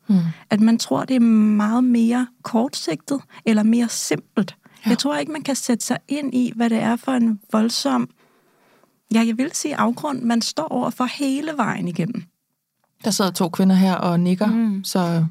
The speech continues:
Speaker 1: det er
Speaker 3: Ja.
Speaker 1: formentlig rigtigt, ja.
Speaker 2: Og, og jeg har sådan en fornemmelse af, at det, der er gennemgående for dem, jeg snakker med, er, at meget af, øhm, håbet føles ofte hult, indtil man står med testen,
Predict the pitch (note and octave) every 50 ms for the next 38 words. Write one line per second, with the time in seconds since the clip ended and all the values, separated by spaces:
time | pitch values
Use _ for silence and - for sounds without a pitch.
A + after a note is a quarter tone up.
0 | - _ - A3 - G3 F#3 F#3 F#3 F3+ E3+ E3+ E3 E3+ F3 F3 - G#3+ G#3 G#3
1 | G3+ - _ _ _ _ - A3 A3 A3 - - - G#3 G#3+ G#3+ G#3 - A#3 A#3
2 | B3 - C4+ C#4 C4+ B3 - B3 A3+ A3+ A#3 A#3+ B3 A#3+ A#3 A3+ A3 A3+ - -
3 | _ _ _ _ _ _ _ _ _ _ _ _ _ - A3+ G3+ - A#3 A3+ A#3
4 | A#3 A3 - G#3+ G3+ A3 A#3 B3 A#3+ A3 G3+ G3 G#3 G#3 G3+ G#3 G#3 G#3+ - G#3
5 | G3 G3+ G#3 A#3 A3 G#3 G3+ G3+ - - F#3+ F#3 G3 - - _ - G#3+ G3 G3+
6 | G3 F#3+ F#3+ F#3+ F#3+ G3 G#3 A3 A#3+ B3+ - - - G3+ G3 F#3 F3 - - -
7 | - - _ _ _ _ G3 F#3 F3+ F3 E3+ E3+ E3+ E3 - - G3 G3 - -
8 | - - - - - B3+ B3+ C4+ - - - - C#4+ C#4 B3 - - - _ _
9 | - - - A3 G#3+ G#3+ A3 A3+ B3 B3+ B3+ - - - - G3 G3 - - -
10 | A#3+ A#3+ - - _ _ - - - - F4 F4 D4+ A3+ F#3+ D#3 C3 - - -
11 | - - _ _ _ _ _ - C4 B3 A3+ - - - F#3 F3 D#3+ D#3 - -
12 | F#3+ E3+ D#3+ E3+ E3+ E3+ - E3+ E3 - - - D#3